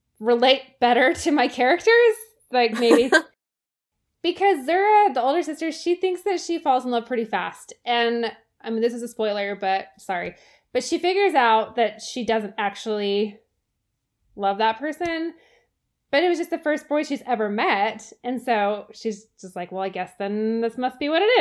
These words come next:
Speaker 1: is, right? Because I'm eighteen and have never met a boy before." <laughs> So, so I don't really know what trope that would be. Like I said, maybe a Rapunzel complex. I'm not sure. But, um,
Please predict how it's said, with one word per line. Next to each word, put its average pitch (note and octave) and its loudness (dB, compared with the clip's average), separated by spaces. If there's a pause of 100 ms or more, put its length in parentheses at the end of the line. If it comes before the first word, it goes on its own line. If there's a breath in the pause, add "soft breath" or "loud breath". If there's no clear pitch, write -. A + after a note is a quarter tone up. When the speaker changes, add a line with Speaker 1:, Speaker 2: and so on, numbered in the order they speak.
(160)
Speaker 1:
is, - -14
right? G#3+ 0
Because G#3 0
I'm F#3 -4
eighteen F#3+ -6
and C#4 -4
have A#3 -2
never G#3 -2
met B3+ -2
a - -4
boy D#4+ 2
before." G#3 -4
<laughs> - -6
So, C4+ -2
so - -6
I G#4 6
don't B4+ 4
really A4+ 8
know F#4 6
what C#4+ 4
trope D4+ 0
that G#3 0
would G3 -2
be. F#3 -4
Like G#3+ -2
I C#4 2
said, A3+ 0
maybe G#3+ 0
a A#3+ 0
Rapunzel A#3 0
complex. F#3 -8
I'm G3 -4
not F#3 -6
sure. E3+ -12
But, G3+ 2 (680)
um, A3+ 4